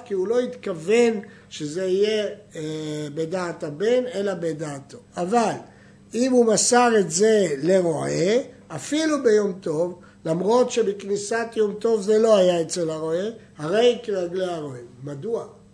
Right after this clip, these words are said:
הסברה היא כי ברור שדעתו מערב יום טוב על הרועה, כי יש לו רועה אחד. כיוון שיש לו רועה אחד,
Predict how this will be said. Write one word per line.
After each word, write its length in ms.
הסברה 440
היא 300
כי 120
ברור 720
שדעתו 840
מערב 500
יום 300
טוב 260
על 120
הרועה, 340
כי 180
יש 180
לו 160
רועה 320
אחד. 340
כיוון 320
שיש 420
לו 140
רועה 400
אחד, 360